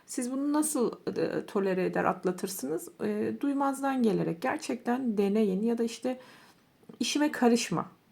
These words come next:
"Ya, ben böyle düşünüyorum, böyle karar veriyorum." dediğiniz an sistem onları eliyor. Yani sizin alanınızdan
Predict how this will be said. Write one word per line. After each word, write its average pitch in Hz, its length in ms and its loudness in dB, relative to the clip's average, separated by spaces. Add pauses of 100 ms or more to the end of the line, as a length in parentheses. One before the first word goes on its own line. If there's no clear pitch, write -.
(160)
"Ya, - 200 -4
ben 269 180 0
böyle 254 240 6
düşünüyorum, 190 500 0
böyle 233 240 6
karar 175 300 2
veriyorum." 170 380 2
dediğiniz 247 540 4 (140)
an 302 240 2
sistem 247 460 -2
onları 233 260 4 (100)
eliyor. 196 340 6 (200)
Yani 151 280 -4
sizin 220 360 0 (340)
alanınızdan 185 720 4